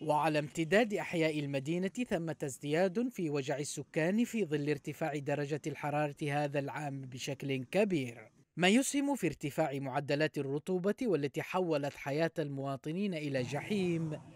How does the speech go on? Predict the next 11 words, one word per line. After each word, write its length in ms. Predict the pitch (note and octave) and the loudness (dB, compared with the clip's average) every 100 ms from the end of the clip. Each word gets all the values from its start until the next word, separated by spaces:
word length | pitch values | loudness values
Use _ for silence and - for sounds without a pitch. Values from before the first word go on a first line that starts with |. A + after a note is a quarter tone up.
| - | -20
حتى 540 | - E3+ E3 - C3+ | 0 2 2 2 0
بات 360 | C3+ E3 G3 - | 4 4 4 2
من 280 | B3 G#3+ D3 | 2 2 2
يمر 360 | C#3 C#3 C#3+ | 0 0 0
بهذه 460 | C#3 C#3+ D3 C#3 C3+ | 0 2 2 2 0
اللحظات 680 | C3+ C3+ - D#3+ F#3+ G#3 A3+ | -2 -4 -4 -2 2 0 2
يعتقد 600 | G3+ C#3+ C#3+ C#3+ C#3+ C3+ | 0 0 -2 -2 -2 -4
أنه 500 | D3+ C#3 C#3+ C#3+ C#3+ | -6 -2 -2 0 -2
مقيم 580 | C#3 C3 C#3+ C#3 C#3 C3+ | -4 -4 -2 -2 -2 -6
في 240 | - G3+ | -2 0
فرن. 560 | - G#3+ D3 A#2+ A2 | 4 4 4 -2 -14